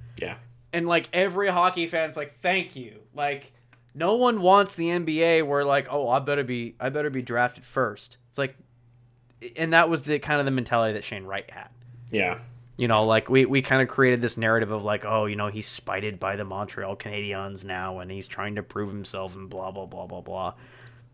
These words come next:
Speaker 2: That in, in the world of hockey, that just doesn't go over well.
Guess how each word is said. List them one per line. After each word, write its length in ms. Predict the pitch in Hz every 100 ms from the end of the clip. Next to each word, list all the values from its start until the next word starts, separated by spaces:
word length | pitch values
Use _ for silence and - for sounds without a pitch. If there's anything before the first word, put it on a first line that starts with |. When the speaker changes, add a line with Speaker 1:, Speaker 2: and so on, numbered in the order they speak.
| _ _ _ -
Speaker 2:
That 560 | 151 147 - 147 - -
in, 260 | 165 156 -
in 140 | 151
the 100 | 139
world 340 | 123 147 185 180
of 100 | 135
hockey, 460 | 135 135 - 190
that 160 | 165 139
just 120 | 147
doesn't 340 | 165 139 110 -
go 320 | 107 117 110
over 200 | 101 95
well. 360 | 92 87 -